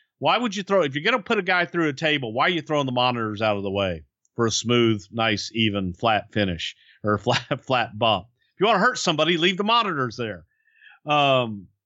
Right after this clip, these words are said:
but actually that part of it was really, to me, the least of the worries. To me, the,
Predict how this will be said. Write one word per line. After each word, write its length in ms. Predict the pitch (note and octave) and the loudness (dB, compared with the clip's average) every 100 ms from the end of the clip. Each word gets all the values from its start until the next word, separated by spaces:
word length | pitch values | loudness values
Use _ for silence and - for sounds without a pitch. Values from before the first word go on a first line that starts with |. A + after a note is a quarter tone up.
| _ _ _ _ _ _ _ _ _ _ - | _ _ _ _ _ _ _ _ _ _ -2
but 100 | D3 | 0
actually 400 | E3 E3+ D#3 A#2+ | 0 0 -4 -2
that 260 | C3 D#3+ | -2 -4
part 260 | - C3 A#2+ | -2 0 0
of 180 | A2+ A2+ | -2 0
it 160 | B2 B2 | -2 -4
was 920 | A2 A2+ A2+ A2+ A2+ A2 G#2+ - - _ _ _ _ _ _ _ _ - | -2 2 4 4 2 0 -2 -6 -10 _ _ _ _ _ _ _ _ -8
really, 360 | A2+ D#3 C#3 | 0 2 2
to 120 | A2+ A#2+ | 0 0
me, 160 | C#3+ | 0
the 100 | B2 | 0
least 380 | G#2+ A#2+ B2+ - | 0 0 0 -2
of 60 | A2 | -4
the 60 | G#2 | 0
worries. 460 | A#2 B2 G2 F2+ | 2 2 0 -2
To 80 | - | -2
me, 200 | B2 D3+ | 0 2
the, 180 | B2+ G#2 | 0 -2